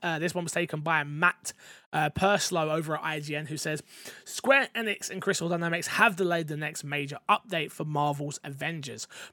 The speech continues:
pushing the next-gen versions into next year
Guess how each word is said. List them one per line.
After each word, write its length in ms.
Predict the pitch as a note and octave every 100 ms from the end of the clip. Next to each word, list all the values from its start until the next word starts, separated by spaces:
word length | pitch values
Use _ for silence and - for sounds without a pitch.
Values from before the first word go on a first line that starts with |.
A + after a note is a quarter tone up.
| -
pushing 380 | G3+ G#3+ G3+
the 160 | G3 E3+
next-gen 560 | E3 E3+ - - D#3+ D#3
versions 520 | D#3 D#3 D3+ D#3 D3
into 280 | - E3 -
next 400 | D3+ D#3 E3+ -
year 300 | A3 G3+ F3+